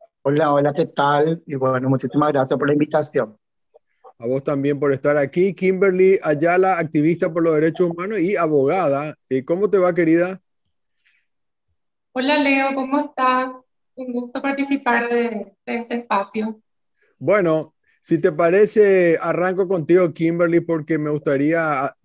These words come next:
Speaker 2: tener una especie de definición para la audiencia que nos está viendo y escuchando acá por Ñandutí. Eh, ¿qué sería el derecho a la identidad? ¿Qué es el derecho a la identidad?
Speaker 3: Toda persona tiene derecho a un nombre y a un apellido,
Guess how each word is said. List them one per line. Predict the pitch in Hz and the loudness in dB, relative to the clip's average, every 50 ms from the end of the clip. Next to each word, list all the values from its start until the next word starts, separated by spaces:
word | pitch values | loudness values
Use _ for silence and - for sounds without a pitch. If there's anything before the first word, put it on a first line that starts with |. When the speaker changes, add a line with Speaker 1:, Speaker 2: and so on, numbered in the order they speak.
| - - | -8 -4
Speaker 2:
tener | 156 151 147 160 | -2 -2 -2 -2
una | 180 190 180 | -4 -4 -4
especie | - - 175 170 - 190 | -2 -2 -2 0 2 4
de | 190 190 180 | 4 4 4
definición | 180 175 170 - 180 170 160 156 156 - 165 160 160 | 2 0 -2 -2 -2 -2 -2 -2 -2 -2 -2 -2 -2
para | 156 175 170 | 0 0 0
la | 165 165 156 | 2 2 2
audiencia | 135 135 139 147 147 151 151 147 - 165 151 143 | 2 2 2 0 0 -2 -2 -2 -2 -2 -2 -2
que | - 139 | -4 -6
nos | 131 127 123 123 | -8 -8 -8 -10
está | 113 - 147 147 | -8 -6 -4 -2
viendo | 139 139 143 147 147 151 | -2 -2 -4 -4 -4 -4
y | 147 | -4
escuchando | 143 143 143 127 - 139 135 139 139 | -4 -4 -6 -8 -6 -6 -6 -4 -6
acá | 131 120 - 131 127 | -6 -6 -6 -8 -6
por | 139 139 | -6 -8
Ñandutí. | 143 147 147 143 147 139 127 - 147 147 156 151 156 _ _ _ _ _ _ _ _ _ - | -8 -6 -6 -6 -6 -6 -4 -2 0 0 0 -2 -6 _ _ _ _ _ _ _ _ _ -2
Eh, | 127 135 117 - _ | -2 -2 -2 -2 _
¿qué | - 185 | 0 2
sería | 185 - 208 180 175 185 202 202 190 | 2 4 2 2 4 2 2 2 2
el | 165 175 170 | 2 0 2
derecho | 160 170 160 160 170 185 175 180 190 | 2 2 2 4 2 2 2 2 2
a | 180 | 2
la | 175 175 | 2 2
identidad? | 170 165 165 160 160 147 135 127 120 113 101 87 - _ _ | 2 0 0 -2 -4 -4 -2 -2 -2 -2 -4 -6 -10 _ _
¿Qué | - 170 | -4 -2
es | 175 170 156 - | -2 -2 -4 -4
el | 165 151 | -2 -2
derecho | 147 127 131 135 135 - | 0 0 -2 -2 -2 -4
a | 143 | -4
la | 139 135 | -4 -2
identidad? | 135 135 131 131 123 123 117 101 92 80 76 76 _ _ _ _ _ _ _ _ _ _ _ _ _ _ _ _ _ _ _ _ _ _ _ _ _ _ _ _ _ _ _ _ _ _ _ _ _ _ _ _ _ _ _ _ _ _ _ _ _ _ _ - | -4 -4 -6 -8 -8 -8 -10 -10 -10 -12 -16 _ _ _ _ _ _ _ _ _ _ _ _ _ _ _ _ _ _ _ _ _ _ _ _ _ _ _ _ _ _ _ _ _ _ _ _ _ _ _ _ _ _ _ _ _ _ _ _ _ _ _ _ -2
Speaker 3:
Toda | 320 302 320 339 339 | 0 2 2 2 2
persona | 339 339 320 311 - 302 302 330 359 381 | 2 0 -2 -2 0 -2 -2 -2 -2 -4
tiene | - 311 302 294 294 302 | -6 -4 -4 -2 -2 0
derecho | 302 311 294 277 254 254 - - 302 302 | 0 0 0 -2 -2 -4 -6 -4 -2 -2
a | 285 | -2
un | 285 269 254 233 | -2 -2 -4 -4
nombre | 233 240 254 262 269 254 240 226 208 196 - | -6 -6 -6 -6 -8 -8 -8 -8 -8 -10 -12
y | - 214 220 | -12 -10 -8
a | 247 240 240 | -8 -8 -8
un | 226 233 | -8 -8
apellido, | 240 254 254 254 285 269 226 196 180 208 202 202 185 170 | -8 -8 -8 -8 -8 -10 -10 -10 -10 -10 -8 -8 -8 -10